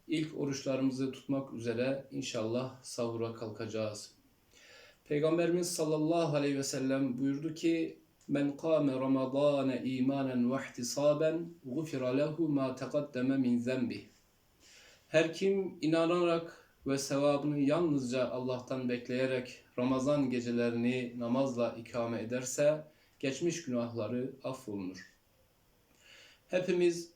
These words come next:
çocuk yaşlardan itibaren camiyle, cemaatle, belki ilk defa teravih namazları vesilesiyle tanıştık. Teravih namazlarında sürekli tekerrür eden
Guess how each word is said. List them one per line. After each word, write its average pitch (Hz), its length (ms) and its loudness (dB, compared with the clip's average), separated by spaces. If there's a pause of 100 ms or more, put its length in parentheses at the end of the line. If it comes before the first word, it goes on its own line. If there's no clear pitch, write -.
çocuk 165 360 -2
yaşlardan 151 640 0
itibaren 131 840 0 (240)
camiyle, 131 800 0
cemaatle, 127 920 -2
belki 135 360 -4
ilk 156 260 -6
defa 147 500 -2 (120)
teravih 143 680 0
namazları 135 600 0
vesilesiyle 123 920 0 (400)
tanıştık. - 640 -6 (680)
Teravih 165 600 4
namazlarında 143 1120 0 (120)
sürekli 156 520 -2
tekerrür 139 580 -2
eden 123 480 0